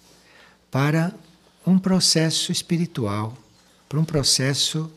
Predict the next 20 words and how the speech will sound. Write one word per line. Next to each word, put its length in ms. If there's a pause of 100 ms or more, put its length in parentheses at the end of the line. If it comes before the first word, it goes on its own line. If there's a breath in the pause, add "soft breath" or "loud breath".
(120)
mais 320
geral, 640 (720 soft breath)
para 640 (280)
uma 200
harmonização 1160 (460 soft breath)
em 220
um 100
plano 360
mais 320
elevado. 680 (1000 soft breath)
Porque 800 (520)
nós 240
estamos 460
trabalhando 580
com 140
harmonização 840
todo 260
o 60
tempo, 480
não? 300